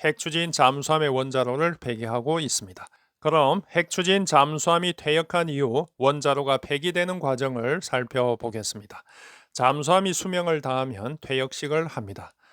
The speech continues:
터그보트들이 예인해서 도크로 이동하죠. 도크 외부문을 닫고 물을 뺀 다음 선체 해체 작업이 시작됩니다. 먼저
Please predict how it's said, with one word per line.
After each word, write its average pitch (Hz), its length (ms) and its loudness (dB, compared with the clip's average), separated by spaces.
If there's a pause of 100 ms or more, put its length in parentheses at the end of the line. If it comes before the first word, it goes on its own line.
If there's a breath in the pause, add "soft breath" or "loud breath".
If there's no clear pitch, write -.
(160 soft breath)
터그보트들이 143 960 0
예인해서 123 800 -2 (100)
도크로 135 600 -2 (120)
이동하죠. 110 600 -6 (440 loud breath)
도크 170 380 4
외부문을 151 600 0
닫고 127 680 -4
물을 127 400 -2
뺀 131 340 -6
다음 123 320 0 (180)
선체 143 720 -2
해체 135 300 0
작업이 135 580 0
시작됩니다. 117 960 -8 (400 loud breath)
먼저 151 560 4